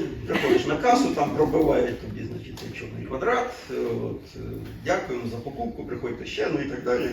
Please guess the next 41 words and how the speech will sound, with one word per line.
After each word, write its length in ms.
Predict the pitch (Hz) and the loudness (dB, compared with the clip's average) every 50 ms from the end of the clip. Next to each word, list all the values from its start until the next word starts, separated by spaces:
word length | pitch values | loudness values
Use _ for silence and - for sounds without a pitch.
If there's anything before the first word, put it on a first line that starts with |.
| 117 | -4
ці 80 | - 110 | -6 -8
всі 200 | 107 - - 117 113 113 110 - - - - - - - - - | -8 -8 -8 -8 -6 -6 -4 -6 -8 -10 -14 -18 -20 -20 -16 -12
пакет 340 | - 110 - 214 220 208 - - - | -10 -4 0 2 2 0 0 -4 -10
спеціальний, 680 | - - - - - 113 131 156 180 170 147 127 120 123 | -14 -16 -18 -14 -8 -6 -2 -2 0 -2 -2 -2 -4 -4
на 60 | 120 | -4
якому 300 | 113 110 - 113 113 113 | -4 -4 -6 -6 -6 -6
надрукований 500 | 113 107 - - 120 113 110 113 113 113 | -6 -6 -6 -6 -4 -4 -2 -2 -4 -4
чорний, 200 | - 113 113 110 - - | -6 -6 -6 -6 -6 -6
ну, 140 | - - | -4 -4
словом, 360 | - - 196 185 - 147 - - | -2 0 0 2 2 2 0 -2
всякий 360 | - - - - - - - | -4 -2 -2 -2 -2 -2 -4
такий 280 | - - - - - - | -6 -6 -8 -8 -6 -6
от 100 | 117 123 | -6 -4
антураж. 360 | 123 123 - 156 190 220 240 - - - | -6 -6 -4 -4 -4 -4 -4 -6 -6 0
От 180 | - 143 147 143 | 0 0 2 6
посміялись, 600 | 233 240 - 165 160 160 - - - 226 196 - 147 143 | 6 6 6 6 4 6 6 6 6 6 4 4 2 0
ми 60 | 143 | 2
весело 360 | 147 147 143 - - 127 123 | 2 2 2 2 2 -2 -2
посміялись, 640 | 120 110 - 123 131 147 185 214 202 196 185 180 - - - - - - | -2 -4 -4 -4 0 2 2 4 4 4 2 0 -2 -6 -8 -12 -14 -12
е, 20 | 113 113 113 - | -10 -10 -8 -6
ну, 240 | 151 - - - - | -4 0 2 4 4
і 420 | - 135 135 123 120 113 110 107 - - - - - - - - - - - - - - - | 4 4 2 2 0 0 -2 -4 -6 -10 -14 -18 -18 -18 -18 -18 -18 -16 -16 -16 -14 -12 -8
воно 180 | 135 156 160 | -4 -4 -2
завжди 240 | 151 151 147 147 147 | -2 0 0 2 2
весело 460 | 127 131 131 - - 123 117 117 117 | 2 2 0 0 -2 -2 0 0 0
анекдот 440 | 113 117 120 117 117 117 - - 127 | 0 -2 -4 -6 -4 -4 -4 -4 -4
розповісти, 480 | 120 113 - 131 - 160 165 - - 113 110 | -6 -8 -8 -6 -4 -4 -4 -2 -2 0 0
але 140 | 110 110 110 110 | 0 0 -2 -2
коли 120 | - 123 - | -4 -4 -4
треба 280 | - - 120 113 107 | -4 -4 -4 -4 -6
щось, 360 | 104 - 110 110 107 - - - - | -6 -6 -8 -8 -8 -10 -12 -12 -10
е, 400 | 110 110 - 107 110 107 113 113 | -10 -8 -8 -8 -8 -8 -6 -4
реалізувати, 520 | 117 110 110 110 117 135 151 - - - - - | -4 -4 -4 -4 -4 -4 -4 -4 -4 -4 -8 -10
це 140 | - - 120 | -10 -10 -10
трошки 220 | 123 - - 135 | -10 -8 -6 -6
важче. 600 | 123 - - - - - - - - - - - - - - - - - - - - - - - - - - - - | -6 -6 -6 -8 -10 -12 -16 -18 -18 -12 -12 -12 -12 -12 -18 -20 -20 -20 -20 -20 -20 -20 -20 -20 -20 -20 -16 -14 -12
От, 60 | 110 - | -8 -4
ну, 180 | 147 196 226 233 | -2 0 0 0
і 220 | 208 165 156 135 | 2 2 2 2
став 320 | - - - 147 165 170 160 | 2 0 0 0 2 4 4
я 120 | - - | 4 4